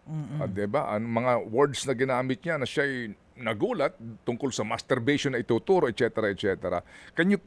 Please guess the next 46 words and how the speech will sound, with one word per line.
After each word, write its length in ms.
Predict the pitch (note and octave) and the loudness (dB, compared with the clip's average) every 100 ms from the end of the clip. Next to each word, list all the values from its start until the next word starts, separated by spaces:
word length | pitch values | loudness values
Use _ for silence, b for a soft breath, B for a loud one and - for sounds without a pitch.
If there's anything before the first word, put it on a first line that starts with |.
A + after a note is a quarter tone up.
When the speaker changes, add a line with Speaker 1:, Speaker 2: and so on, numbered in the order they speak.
| - | -2
Speaker 2:
can 160 | - F3 | 2 4
you 100 | F3 | 2
again 240 | C#3+ C3 D3 | 2 2 4
clarify 480 | B2+ A#2+ B2 A#2+ A#2+ | 4 4 4 4 4
po 320 | - D3+ - - | 4 2 0 -8
bilang 420 | G#2+ G2+ C3+ B2+ | -2 2 2 2
parting 400 | - A2+ A#2 A2+ | 2 2 2 0
words 240 | G#2 G#2 - | 4 2 2
po 80 | A2+ | 0
natin 480 | G2+ F#2+ B2+ C3+ - B B B - | 0 2 0 0 -8 B B B -4
dito 200 | C#3+ - | 0 0
po 160 | - C#3+ | 2 0
sa 160 | - C3 | 2 0
impormasyon 480 | A#2+ C3+ C3 D#3 | 2 4 2 2
na 80 | C3 | 0
nanggagaling 560 | A#2 A#2 C3+ E3 F3 E3+ | 2 4 4 4 4 2
mismo 160 | D3+ | 0
sa 160 | D#3+ E3+ | 0 0
presidente 560 | F#3 F3+ E3+ E3 D3 B2 | 2 2 2 2 2 2
at 80 | |
ngayon 320 | C3 C#3 C#3+ D#3 | 2 4 4 4
nga 160 | D3+ | 2
po 80 | - | 4
mukhang 320 | C#3 C#3+ D#3 - | 4 2 0 2
ito 320 | D#3 - F#3+ | 2 4 4
ang 80 | E3 | 4
nagbibigay 440 | C3+ D3 D3 C#3+ C3+ | 4 4 4 4 2
ng 80 | C3 | 0
impluensya 560 | B2+ C#3+ C#3 C3 D3 | 0 2 2 2 0
rin 240 | A2+ G2 G#2 b b b | 2 0 -2 b b b
sa 160 | - | 6
mga 240 | D3+ E3+ G#3+ | 8 8 8
mambabatas 880 | G#3+ G3+ F#3 E3 - G2+ - - - - - | 8 8 10 8 6 -2 -2 -6 -12 -16 0
na 200 | C3 C#3+ | 4 6
nagbago 480 | C3 C#3+ D#3+ D#3+ | 6 8 8 8
po 240 | D#3+ D#3+ D3+ | 4 4 4
ang 160 | C3+ | 2
ihip 320 | C3+ C3+ C3 - | 4 4 6 4
ng 120 | A#2 | 6
hangin 400 | B2+ B2 G#2+ G2+ G#2 G#2+ - | 6 6 4 4 2 -2 -8
at 200 | - G2+ - | -2 -2 2
maliban 400 | G#2 C#3 C3+ D#3 | 4 4 4 2
sa 160 | D3+ | 2
pag-atras 600 | - A#2+ A#2 A2+ G3 G3+ | 2 0 0 0 0 2
sa 40 | G#3 | 2
panukala, 680 | F#3+ G3 F#3+ F3 G#2+ G#2 | 2 2 2 2 4 2